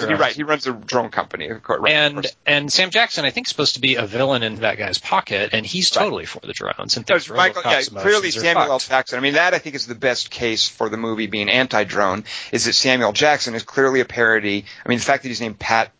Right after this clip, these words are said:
Speaker 2: Novak, he's
Speaker 1: He's
Speaker 2: a combination of Pat Buchanan and Robert Novak. He's clearly a parody of, of right-wing
Speaker 1: And Bill O'Reilly.
Speaker 2: journalists. Right, exactly. I think that's, and the fact that he's pro-drone, I think, is the best case you could say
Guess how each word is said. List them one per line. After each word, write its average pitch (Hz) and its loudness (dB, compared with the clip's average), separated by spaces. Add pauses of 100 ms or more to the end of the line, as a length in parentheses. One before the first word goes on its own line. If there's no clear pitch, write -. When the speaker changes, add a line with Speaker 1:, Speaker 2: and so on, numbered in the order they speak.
(160)
Speaker 2:
Novak, 101 2
he's 180 0
Speaker 1:
He's 131 2
Speaker 2:
a - 0
combination 147 0
of - -18
Pat 131 2
Buchanan 120 -6
and 117 0
Robert 131 0
Novak. 120 2 (200)
He's 135 -6
clearly 175 2
a 139 4
parody 131 2
of, 110 0
of 107 -4
right-wing 117 2
Speaker 1:
And 127 -2
Bill 113 0
O'Reilly. 104 0
Speaker 2:
journalists. 110 -6
Right, 147 2
exactly. 110 -2 (360)
I 175 2
think 156 -2
that's, 160 2
and 156 -8
the 127 -2
fact 170 0
that 131 -6
he's 185 -8
pro-drone, 139 2
I 120 2
think, 123 -10
is 120 -4
the 113 -2
best 123 0
case 113 -2
you 107 -8
could - -4
say 107 2